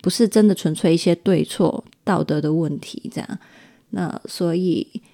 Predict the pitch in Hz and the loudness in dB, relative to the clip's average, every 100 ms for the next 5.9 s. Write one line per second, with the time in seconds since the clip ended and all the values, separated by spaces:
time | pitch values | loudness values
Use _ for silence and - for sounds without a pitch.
0 | _ _ _ _ _ _ _ _ - 220 | _ _ _ _ _ _ _ _ -2 2
1 | 208 175 160 170 165 - 196 180 190 175 | 4 4 4 2 2 2 2 2 2 2
2 | - 185 170 - 190 185 170 180 180 160 | 0 -4 -4 -2 0 2 0 0 0 0
3 | - - _ _ _ _ - 175 - - | -2 -10 _ _ _ _ -2 0 0 -8
4 | - 185 - 185 160 156 156 220 _ _ | -4 -4 2 2 4 2 -2 -8 _ _
5 | _ _ - - 170 196 - - | _ _ -6 2 4 4 0 -6